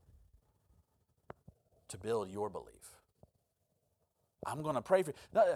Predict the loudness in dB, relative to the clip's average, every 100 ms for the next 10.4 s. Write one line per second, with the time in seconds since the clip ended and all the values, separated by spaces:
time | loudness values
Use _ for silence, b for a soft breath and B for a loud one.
0 | 0 -2 0 -2 2 2 4 -2 -4 -4
1 | -2 -2 -4 -4 -2 0 0 -2 -4 -2
2 | -2 -4 -6 b -4 0 2 4 8 8
3 | 8 6 4 2 0 -2 -4 2 2 4
4 | 6 8 8 8 8 8 6 6 B 6
5 | 8 6 12 12 12 12 10 4 2 4
6 | 6 6 10 10 10 8 4 4 4 6
7 | 4 8 6 B 4 6 8 8 6 10
8 | 12 12 12 10 8 8 8 10 12 12
9 | B 8 8 12 12 12 12 12 12 4
10 | 6 12 12